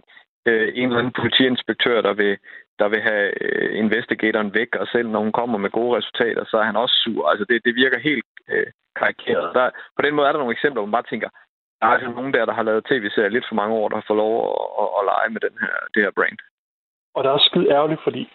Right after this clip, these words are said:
Speaker 2: Clarice karakter, der er noget at udforske i den karakter. Der er mere at komme efter.
Speaker 1: Mm.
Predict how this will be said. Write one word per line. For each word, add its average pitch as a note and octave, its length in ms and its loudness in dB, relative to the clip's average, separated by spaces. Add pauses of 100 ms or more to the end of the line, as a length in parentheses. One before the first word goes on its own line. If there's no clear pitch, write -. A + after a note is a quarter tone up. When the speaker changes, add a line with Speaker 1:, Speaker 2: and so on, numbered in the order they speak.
(120)
Speaker 2:
Clarice C#3 480 0
karakter, G3+ 500 0 (320)
der C#3 80 4 (140)
er D#3+ 80 4 (600)
noget D3 320 4
at D3+ 140 2
udforske C#3 460 0
i - 20 -2
den C3+ 160 2
karakter. A#2+ 360 0
Der C#3 100 2
er C3 180 4
mere D#3 200 0
at D#3 160 -4
komme G3 260 0
efter. - 220 -2
Speaker 1:
Mm. G#2 240 0